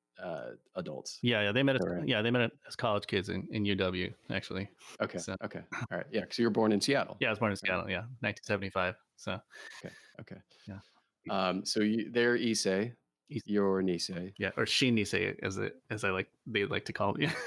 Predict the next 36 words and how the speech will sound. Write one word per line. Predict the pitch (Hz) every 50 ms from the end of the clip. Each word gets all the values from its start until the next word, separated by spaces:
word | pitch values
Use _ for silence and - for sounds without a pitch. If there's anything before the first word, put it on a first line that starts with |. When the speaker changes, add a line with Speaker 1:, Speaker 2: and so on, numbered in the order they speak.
| - - - -
Speaker 2:
<laughs> | - - - 147 - - -
Did | - 113 -
you | 113
know | 107 104 104
this? | 113 127 - _ -
Speaker 1:
Okay. | 107 - - 95 90 95 _ _ _
Speaker 2:
Oh, | 135 127
wait. | 120 107
Speaker 1:
I | 120
did | 107 123 110 113
not | 135 165 -
know | - 107 95
this. | 90 82 - - -
What | 113 117
does | 135 120
that | 139 135 120
mean? | 139 143 101 85 - _ _
Speaker 2:
Uh, | 135 131 131 131
the | 131 127
Japanese | 117 131 135 143 156 151 147 143
American | 135 120 123 123 120 127 117
community, | - 113 110 107 107 107 104 101 95 95 104 - - -
uh, | 107 101 98 104 104 _ -
the | 101 98 98 95 101
incarcerated, | 98 107 - 117 107 104 - - 107 104 98 98 95 190 _ _ _ _
post-incarcerated | - 117 104 - - 113 101 - 101 104 - - 104 101 104 104
community | - 107 104 98 95 95 95 92
has | 98 92 92
labeled, | 95 95 95 95 95 92 87 85 104 - _ _
um, | 104 95 90 87 87 80 82 - _ _ _ _ _ _ _ - - _ _ _ _ _ _ _
us, | 113 101 98 - - - - - - -
like, | 85 85 85 - - - _ _
post-war | - 123 113 107 - - - 110 110 113 117
immigrants | 120 117 127 123 143 147 143 139 101
as | 92 95 -
Shin | - - - - 120 110 107 110